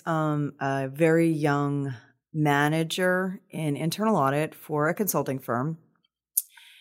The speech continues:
And we had been tasked by the city of Phoenix to audit federal grants and funds that were being given to various, um,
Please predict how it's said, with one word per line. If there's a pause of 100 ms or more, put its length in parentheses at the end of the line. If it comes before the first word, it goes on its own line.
(240)
And
we
had
been
tasked
by
the
city
of
Phoenix (140)
to
audit
federal
grants
and
funds
that
were
being
given (120)
to (420)
various, (100)
um,